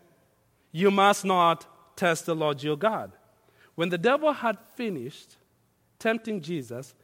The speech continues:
he left until the next, the next opportunity came. I think that last statement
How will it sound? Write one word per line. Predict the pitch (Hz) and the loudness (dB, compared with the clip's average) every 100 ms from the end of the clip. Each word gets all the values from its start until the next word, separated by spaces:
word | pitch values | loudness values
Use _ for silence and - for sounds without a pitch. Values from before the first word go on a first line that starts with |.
| _ _ | _ _
he | _ 185 | _ -6
left | 180 190 240 202 143 - - _ _ _ _ _ - | -4 -4 -2 -4 -6 -18 -20 _ _ _ _ _ -6
until | 143 147 202 196 190 185 - _ | -6 -6 -2 0 0 -4 -12 _
the | 143 | -8
next, | 143 147 143 147 - - _ _ _ _ | -6 -6 -8 -10 -14 -20 _ _ _ _
the | 147 | -6
next | 147 147 151 - | -4 -4 -6 -6
opportunity | 151 139 - 165 143 135 | -6 -6 -10 -6 -6 -8
came. | 123 147 113 107 _ _ _ _ _ _ _ _ _ _ _ _ _ - | -8 -8 -8 -12 _ _ _ _ _ _ _ _ _ _ _ _ _ -8
I | |
think | 349 269 196 190 | -4 -4 -6 2
that | 202 | 2
last | 185 196 240 254 | 4 6 6 6
statement | - 208 156 147 139 | 2 -2 -2 -4 -4